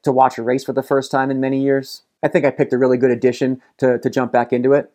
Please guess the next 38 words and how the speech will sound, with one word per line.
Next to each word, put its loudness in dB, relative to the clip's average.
But 4
I 6
appreciate 2
all 4
the -2
comments -4
and -2
reviews 0
and -4
notes -2
I've -2
been -8
getting -4
from -16
folks. -12
A 4
lot 4
of -2
folks 2
have 0
been 0
asking 0
if 0
I'll 6
do 0
another 0
daily 0
recap, -2
uh, 2
for -2
the -4
Tour 0
de -2
France -4
Femmes 0
coming -2
up 0
next. -2